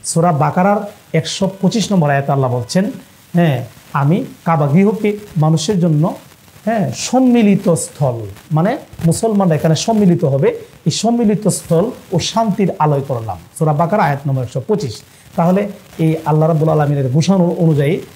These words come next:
কাবা শরীফ হলো মুসলমানদের একটা সম্মিলিত স্থল।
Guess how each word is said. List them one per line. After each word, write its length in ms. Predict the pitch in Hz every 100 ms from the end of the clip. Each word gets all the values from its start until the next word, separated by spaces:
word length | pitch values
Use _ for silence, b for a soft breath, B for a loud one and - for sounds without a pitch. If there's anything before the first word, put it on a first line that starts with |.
| -
কাবা 220 | 165 160
শরীফ 320 | 190 190 170 131
হলো 240 | 139 202 - - -
মুসলমানদের 560 | 165 - 208 185 160
একটা 220 | 143 - 143
সম্মিলিত 520 | - 196 170 143 139
স্থল। 280 | 117 -